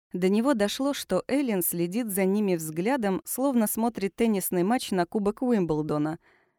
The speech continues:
Она поняла, что Линк это заметил, и многозначительно кивнула в сторону Мак. «Доктор Мак, ты ни с кем не встречаешься?» —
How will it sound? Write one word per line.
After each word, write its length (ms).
Она 200
поняла, 440
что 200
Линк 280
это 200
заметил, 520
и 40
многозначительно 920
кивнула 480
в 40
сторону 440
Мак. 320
«Доктор 460
Мак, 300
ты 220
ни 100
с 100
кем 180
не 100
встречаешься?» — 800